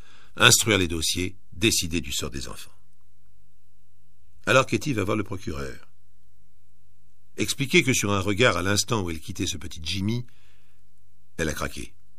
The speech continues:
Jimmy lui a fait signe ce jour-là, à cette seconde-là, et elle a ressenti quelque chose qui n'a pas de nom. Elle essaie de, de traduire pour le procureur, mais c'est difficile.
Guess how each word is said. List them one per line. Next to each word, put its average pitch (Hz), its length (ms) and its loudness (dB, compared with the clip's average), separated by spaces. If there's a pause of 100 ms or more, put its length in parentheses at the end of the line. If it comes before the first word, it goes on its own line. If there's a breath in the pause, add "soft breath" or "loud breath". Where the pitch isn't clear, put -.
(1200)
Jimmy 127 240 4
lui 123 100 6
a 110 60 8
fait 113 120 4
signe 104 280 2
ce 104 160 2
jour-là, 101 380 4
à 110 80 2
cette 92 180 -2
seconde-là, 101 680 2 (1600)
et - 80 -2
elle 92 100 2
a - 20 4
ressenti 110 380 0
quelque 95 240 -2
chose 92 280 -2 (1000)
qui - 80 -2
n'a 101 80 0
pas 107 120 4
de 101 80 2
nom. 95 240 0 (1400)
Elle 123 140 4
essaie 147 180 6
de, 127 120 4
de 104 200 0
traduire 127 400 6
pour 101 140 2
le 104 60 4
procureur, 135 440 4
mais 120 60 4
c'est - 100 0
difficile. 127 540 0